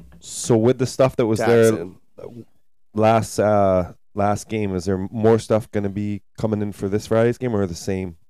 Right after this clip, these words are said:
Speaker 2: Yeah.
Speaker 1: stuff? Is there anything that wasn't up there that's
Speaker 2: Yeah, there's some
Speaker 1: coming?
Speaker 2: new hats coming in.
Speaker 1: Okay.
Speaker 2: Four Seasons has helped us out with some new hats.
Speaker 1: Yep.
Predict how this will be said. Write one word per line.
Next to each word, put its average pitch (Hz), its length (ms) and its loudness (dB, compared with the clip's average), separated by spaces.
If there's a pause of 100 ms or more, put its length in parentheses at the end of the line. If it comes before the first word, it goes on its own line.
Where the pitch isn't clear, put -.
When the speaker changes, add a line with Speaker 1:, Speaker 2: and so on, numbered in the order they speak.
(100)
Speaker 2:
Yeah. 143 500 6
Speaker 1:
stuff? 131 120 0
Is 85 120 -2
there 101 100 2
anything 107 240 2
that 98 60 2
wasn't 107 360 2
up 117 160 -2
there 117 200 4
that's 104 120 2
Speaker 2:
Yeah, 202 180 2
there's 180 200 -4
some - 140 0
Speaker 1:
coming? 156 80 2
Speaker 2:
new 156 120 4
hats 151 360 0
coming 143 280 0
in. 143 200 2
Speaker 1:
Okay. 101 140 0
Speaker 2:
Four 139 160 2
Seasons 139 520 -6
has 110 120 -16
helped 127 300 -4
us 120 160 -10
out 127 180 -2
with - 160 -16
some - 320 -10
new 127 180 0
hats. 120 440 -6
Speaker 1:
Yep. 107 220 0